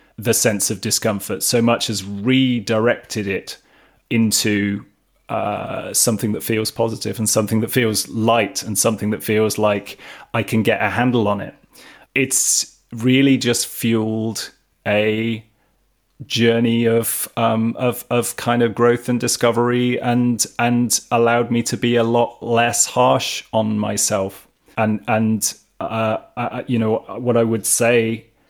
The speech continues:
is to anyone who's got any sense that writing might be something that helps them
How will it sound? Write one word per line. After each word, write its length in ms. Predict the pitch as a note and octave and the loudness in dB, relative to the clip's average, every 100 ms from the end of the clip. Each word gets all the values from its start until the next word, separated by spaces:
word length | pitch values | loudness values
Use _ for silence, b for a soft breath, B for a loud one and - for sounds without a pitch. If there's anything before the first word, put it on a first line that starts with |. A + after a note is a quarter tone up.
| _ _ _ | _ _ _
is 420 | A#2 G#2+ - - - _ | 0 2 0 -4 -10 _
to 220 | - A#2 A#2 | -2 0 2
anyone 360 | A#2 B2+ A2 | 2 2 2
who's 240 | G#2 A2+ - | 0 -2 0
got 260 | A2+ - | -2 0
any 640 | A2+ A#2 A2+ A2+ A2 - _ | 0 0 2 0 -2 -6 _
sense 640 | - - - A2+ A2 - - | -4 -2 0 0 0 -2 -2
that 340 | A2 G#2 - A2 | -2 -4 -6 -4
writing 760 | A2+ A2+ A#2 - A2 G#2+ G#2+ - | 2 2 0 0 0 0 -6 -6
might 440 | G#2+ A2 G#2 - | 0 0 -2 -6
be 140 | A2+ | -6
something 460 | G#2 - A2+ A2+ G#2+ | -2 -2 -2 -4 -6
that 160 | G2 - | -6 -4
helps 400 | B2+ C3 - - | -2 0 -2 -4
them 320 | G2+ G2 | -6 -8